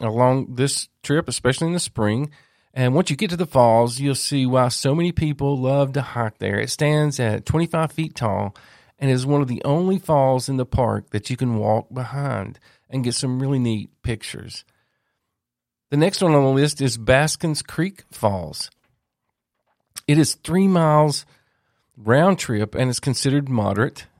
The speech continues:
You'll have views of the mountains along the first portion of the trail, and then the second half you will ascend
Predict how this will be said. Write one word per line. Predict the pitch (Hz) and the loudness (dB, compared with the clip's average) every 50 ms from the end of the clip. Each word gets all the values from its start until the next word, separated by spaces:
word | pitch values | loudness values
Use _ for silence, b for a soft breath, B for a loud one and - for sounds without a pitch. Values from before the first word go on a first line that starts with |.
| _ _ _ _ _ _ _ | _ _ _ _ _ _ _
You'll | - 127 131 | -6 -2 2
have | 143 156 127 | 2 2 2
views | 113 120 147 170 185 170 143 | 0 -2 0 0 0 0 0
of | 143 | -2
the | 127 123 | -2 0
mountains | 120 123 127 135 151 170 165 180 180 165 - | 2 4 4 4 4 2 2 0 -2 0 0
along | 147 131 135 131 131 127 131 | 0 0 2 2 2 2 0
the | 120 117 | -2 -2
first | - 160 165 151 - - | -2 -2 -2 -2 -2 -2
portion | - 160 151 - - 147 | 0 0 0 0 0 -2
of | 135 127 | -2 -2
the | 127 | -2
trail, | - - - 139 139 139 139 143 131 | -4 0 0 2 2 2 2 0 0
and | 107 98 b b b b b b b | -2 -4 b b b b b b b
then | 139 147 156 160 151 | 4 4 6 6 4
the | 135 | 2
second | 127 - - 165 165 160 139 | 2 2 0 0 0 0 -4
half | 123 135 131 131 135 135 - - | -2 0 0 0 0 -2 -4 -6
you | 131 117 | -6 -4
will | 123 120 | -2 -2
ascend | 120 - - - 143 147 143 143 135 b | -2 -2 0 0 2 2 2 0 -2 b